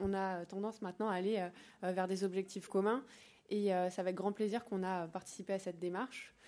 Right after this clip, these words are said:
Euh, on a l'habitude de répondre à ce, à de, ce type de questionnaire. Et, euh, ça a été très facile, du coup, de répondre à celui de P W P et en même temps, euh, très, euh, challengeant pour nous, puisqu'on a, euh,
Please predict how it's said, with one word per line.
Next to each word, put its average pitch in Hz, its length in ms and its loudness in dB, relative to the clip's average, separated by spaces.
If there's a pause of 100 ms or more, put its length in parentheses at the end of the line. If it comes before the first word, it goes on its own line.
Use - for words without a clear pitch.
(360)
Euh, 180 400 2
on 185 80 0
a 185 60 0
l'habitude 190 440 -2
de 175 500 -2
répondre 185 400 -2
à 170 260 -6
ce, - 240 -8
à 180 100 0
de, 180 80 -4
ce 196 160 -6
type 190 200 -8
de 185 100 0
questionnaire. 185 560 -2 (600)
Et, 214 260 2
euh, 175 580 -2
ça 180 100 -10
a - 20 -4
été 185 140 -4
très 190 160 -10
facile, 196 380 0
du 208 100 0
coup, 208 160 -4
de 196 100 2
répondre 185 400 -2
à 170 220 -4
celui 190 220 -4
de 190 40 -16
P 196 120 -2
W 180 400 -2
P 220 260 0 (400)
et 190 140 0
en 180 40 0
même 175 200 -2
temps, 208 340 -4
euh, 165 840 -10
très, 202 280 -2
euh, 175 160 -2
challengeant 196 460 0
pour 185 180 -4
nous, 233 140 0
puisqu'on 175 760 -4
a, 196 180 0
euh, 175 140 -8